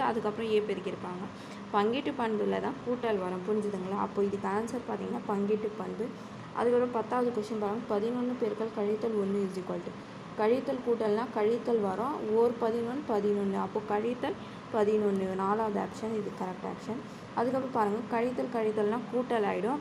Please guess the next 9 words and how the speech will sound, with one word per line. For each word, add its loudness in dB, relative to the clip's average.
பன்னிரெண்டு 2
ஒம்போதுனா 2
நூத்தி 0
எட்டு. -4
அப்போ 0
கூட்டல் 0
நூத்தி -2
எட்டு 12
இதுக்கு 4